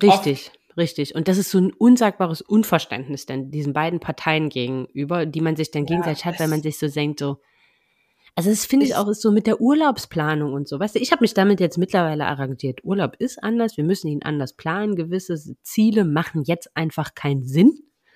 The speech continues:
Speaker 2: Mhm.
Speaker 1: Ähm, und, äh, so, mein, bei meinem Mann ist er immer, der, der, der hat dann da wie noch so eine Trotzhaltung, weißt du, wo ich mir so denke, „Ja, Mai. Also, ich mein, Städtetrip ist jetzt nicht auf ewig hinfällig.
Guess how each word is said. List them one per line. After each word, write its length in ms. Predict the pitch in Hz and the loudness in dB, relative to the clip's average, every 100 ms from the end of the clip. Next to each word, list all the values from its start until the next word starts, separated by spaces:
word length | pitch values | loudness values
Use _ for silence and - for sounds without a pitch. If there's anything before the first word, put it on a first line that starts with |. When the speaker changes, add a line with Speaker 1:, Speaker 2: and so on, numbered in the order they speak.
| _ - | _ -4
Speaker 2:
Mhm. 640 | 214 175 185 226 - _ | -2 -2 -6 -10 -16 _
Speaker 1:
Ähm, 440 | 196 190 185 180 - _ _ _ - | 0 2 2 2 -2 _ _ _ -4
und, 540 | 190 185 180 175 - | 2 6 6 4 0
äh, 400 | 165 165 160 156 156 _ _ _ _ - | -2 0 0 -2 -6 _ _ _ _ -14
so, 380 | 151 180 170 - | -2 2 2 0
mein, 360 | 156 147 160 - 156 | -4 -4 -6 -6 -6
bei 120 | 170 | -2
meinem 160 | 165 160 | 0 2
Mann 160 | 165 | 2
ist 120 | 226 214 | 0 0
er 80 | |
immer, 260 | 190 196 190 | 0 2 2
der, 180 | 170 165 | 0 -2
der, 260 | 170 165 | -2 -6
der 140 | 160 170 | -4 -2
hat 100 | 185 | 0
dann 100 | 190 | 2
da 160 | 180 | 2
wie 80 | 175 | 2
noch 120 | 190 | 0
so 100 | 180 | 0
eine 140 | 185 165 | 0 0
Trotzhaltung, 720 | - 165 - - 92 113 127 | -2 -2 -4 -6 -6 -6 -6
weißt 240 | 147 165 240 | -4 -2 -2
du, 160 | 220 | 0
wo 60 | 160 | 0
ich 100 | 160 | 0
mir 80 | 165 | 0
so 80 | 156 | 0
denke, 420 | 151 165 165 165 - | -2 -2 -4 -6 -12
„Ja, 180 | 117 127 | -10 -8
Mai. 520 | 123 123 165 110 - _ - - _ | -6 -6 -4 -4 -6 _ -20 -20 _
Also, 320 | - 143 143 - | -8 -2 0 -2
ich 140 | - - | -6 -4
mein, 140 | 156 | -2
Städtetrip 560 | - 170 175 156 180 185 | -2 -2 -2 -4 -4 -4
ist 140 | - | -6
jetzt 160 | 175 - | -6 -4
nicht 160 | 170 | -4
auf 100 | 175 - | -4 -4
ewig 280 | 175 214 | -2 -2
hinfällig. 640 | - 151 139 139 127 - | -2 -6 -4 -4 -4 -6